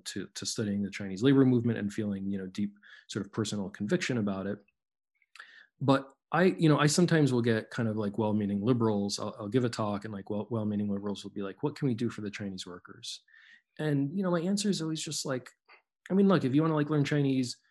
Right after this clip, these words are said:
like, move to China <laughs> and, like, immerse yourself in the struggle, like, you know, you, you can try to do that. That's extremely difficult. But I think that the more, the more powerful thing to do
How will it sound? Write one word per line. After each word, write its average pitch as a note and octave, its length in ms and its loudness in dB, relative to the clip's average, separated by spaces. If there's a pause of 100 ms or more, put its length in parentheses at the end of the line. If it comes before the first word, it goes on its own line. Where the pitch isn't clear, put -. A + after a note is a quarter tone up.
(160)
like, A#2+ 80 -2
move C#3+ 200 6
to C3 100 0
China B2 320 2
<laughs> A2 160 0
and, D3 100 4
like, A2+ 140 0
immerse A#2+ 240 2
yourself A#2 340 -2
in A#2 60 0
the A2 80 -2
struggle, A2+ 240 -2
like, G#2+ 180 -2
you G#3 220 -4
know, D#3+ 40 4
you, D3 260 2
you F#3 100 6
can F#3+ 120 8
try D#3+ 160 4
to D3 80 4
do A#2 140 4
that. - 240 -10
That's A#2+ 160 -2
extremely C#3+ 400 2
difficult. F#2+ 640 -6 (520)
But D3 120 0
I E3+ 80 4
think G#3 180 -2
that G#3 120 0
the E3+ 80 2
more, C#3 600 2
the B2 100 -2
more A#2+ 340 0 (120)
powerful D#3 400 2
thing G#2 180 0
to G#2 120 -4
do G2+ 260 -4